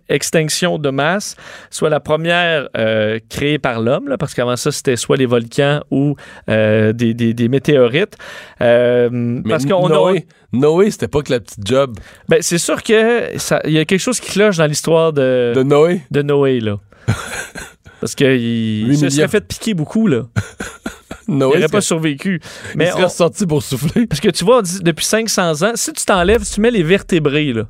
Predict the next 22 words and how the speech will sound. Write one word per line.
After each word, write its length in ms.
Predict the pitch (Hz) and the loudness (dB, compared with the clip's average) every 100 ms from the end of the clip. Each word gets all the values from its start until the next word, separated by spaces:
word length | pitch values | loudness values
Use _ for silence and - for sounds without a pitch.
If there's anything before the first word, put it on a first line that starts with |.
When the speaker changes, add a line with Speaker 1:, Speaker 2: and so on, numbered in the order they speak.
| - - | -10 -6
Speaker 1:
qui 80 | 98 | -2
sont 60 | |
Speaker 2:
Ouais. 80 | 110 | -2
Speaker 1:
beaucoup 160 | 147 160 | -2 -2
plus 160 | 175 | 2
analysés 340 | 170 160 151 180 | 4 4 0 0
que 100 | 151 | 0
les 120 | 151 | 0
autres, 180 | 214 - | -2 -2
et 60 | |
six 220 | 143 - 202 | -2 -2 0
cent 180 | 226 | 0
quatre-vingts 380 | 208 180 151 156 139 | 0 0 0 0 -2
espèces 480 | - - 156 - - - - - | -2 0 0 0 -14 -20 -20 -12
qui, 260 | - 151 156 | -2 0 2
euh, 520 | 147 127 123 120 127 | 2 4 4 2 0
sont 180 | - 131 | -2 -2
éteintes 380 | 143 - 165 160 | 0 0 0 0
depuis 300 | 120 - 147 | -2 -2 -2
cinq 360 | - 165 160 | 0 0 -2
cents 340 | - 151 131 | -2 0 0
ans. 120 | 127 | -2